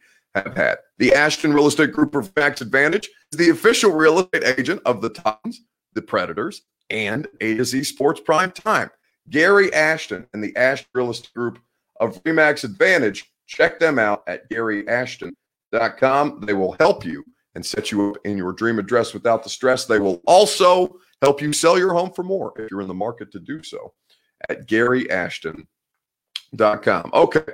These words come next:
which product would you have endorsed or would you have wanted to endorse in college? Dustin Thomas says on Facebook Live, Natty Light.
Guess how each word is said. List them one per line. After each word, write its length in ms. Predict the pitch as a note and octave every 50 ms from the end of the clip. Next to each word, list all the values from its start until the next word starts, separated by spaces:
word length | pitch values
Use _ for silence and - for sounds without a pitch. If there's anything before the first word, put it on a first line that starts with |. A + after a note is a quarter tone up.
| - _ _ _ -
which 360 | - G2 - - - - -
product 480 | - E3+ D#3 D#3 D3 C3+ C3+ C3+ - _ _ _ _ _ _ _ D3
would 100 | C3 A#2
you 240 | D3 D#3 D3+ - - -
have 160 | C3+ B2 C3
endorsed 560 | A#2+ A2 G2 - C3 B2 A2+ G#2 G2+ - -
or 140 | - A2+ A2
would 160 | G#2+ G#2+ F2+
you 100 | G2+ G2
have 160 | F#2+ G2+ F2+ F2
wanted 380 | F2+ F#3 A#3+ C4 C#4+ F#3 -
to 160 | - G2+ F2
endorse 540 | F2 - - - D#2 E2 G#2 - - - _ _ _ _ _ _ _ _ _ _ -
in 200 | G#2+ A#2+ A#2+ -
college? 560 | - B2+ B2+ A#2 A#2 G#2+ D#2 C#2 - - -
Dustin 380 | - C3 D#3+ - - C#3+ B2 G2+
Thomas 600 | - C#3 C3+ C#3 C#3+ C#3 C3 B2+ B2 - - - _ _ _ _ _ _
says 340 | - - - D3 D3+ C#3+ C3+
on 120 | C3 B2+ B2
Facebook 500 | - C3+ C3+ B2+ - - C3 C3+ C3 B2+
Live, 320 | B2+ B2 B2 B2 A2 G2+
Natty 360 | A2 A2 B2 C#3+ F3 F#3+ G3+ G3
Light. 340 | F3 E3+ C#3 A2+ F#2 -